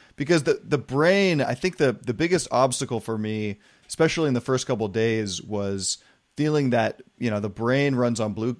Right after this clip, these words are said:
on glucose and it can run on ketones as a, a sort of, um, s-, you know, emergency measure. And some people seem to thrive, you know,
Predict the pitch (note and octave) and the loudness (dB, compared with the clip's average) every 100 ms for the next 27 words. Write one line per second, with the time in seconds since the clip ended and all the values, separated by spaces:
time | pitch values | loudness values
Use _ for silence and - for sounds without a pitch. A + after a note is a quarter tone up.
0 | - G#2+ G2 A#2+ C3 A#2 G2+ G2 - - | -4 -6 -2 -4 -2 -2 -2 -2 -2 -4
1 | - G#2+ G2+ G2+ G#2+ A2 - D3 D3 D3 | -4 -2 -2 -2 -6 -8 -4 0 2 2
2 | C#3+ C#3 C3+ _ _ - A#2 A#2 G#2+ G#2 | 2 0 -6 _ _ -6 -2 0 -2 -4
3 | C#3+ D3 C#3+ A2 G#2 G2 G2 - - G#2+ | -6 -4 -2 -2 -2 -4 -2 -4 -2 -2
4 | G2+ G#2 G2 - G#2 G#2+ G2+ F#2+ F2+ - | -2 -2 -4 -4 -4 -4 -4 -6 -10 -18
5 | _ _ _ - G2+ F#2+ F#2 F2+ F2 - | _ _ _ -10 -6 -4 -6 -8 -12 -14
6 | _ - - - - A#2 F#2+ - A#2 A#2+ | _ -20 -8 -4 -4 -4 -6 -4 0 0
7 | C3+ B2 A2 A#2 G#2 G2 G2 G2+ G#2 G#2 | 0 -2 -4 -4 -2 -4 -4 -6 -6 -8
8 | _ _ _ - A2 G2+ D#3 D3+ C#3 B2+ | _ _ _ -10 -4 0 0 0 0 0
9 | A#2+ G#2 - B2 A2 - A2+ A#2 A#2 A2+ | 0 -2 -4 -2 -4 -4 0 2 2 0
10 | G#2 - A2 F#2+ G2 | -4 -8 -6 -6 -8